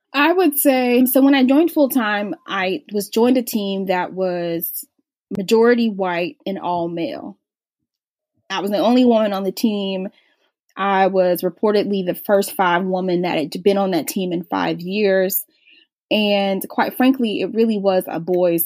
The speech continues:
club, really. And so this was back in two thousand thirteen. So this was right before some of these regulations that they have around investment banking were coming into place. And I say regulations like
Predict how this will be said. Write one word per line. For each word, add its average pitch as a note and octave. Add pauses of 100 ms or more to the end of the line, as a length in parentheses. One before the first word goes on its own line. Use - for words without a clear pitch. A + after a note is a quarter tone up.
club, - (640)
really. C#3+ (100)
And A3+
so A3+
this C4
was B3+
back A3
in G#3+
two A#3
thousand G3
thirteen. E3+
So F#3 (160)
this C4+
was A3+
right A#3
before A#3+ (280)
some A3+
of A3+
these G#3
regulations G3
that F#3
they F#3+
have G3+
around F#3
investment F3
banking F3
were E3+
coming F#3
into -
place. C4
And F#3
I G3+
say A3+
regulations G3+
like E3+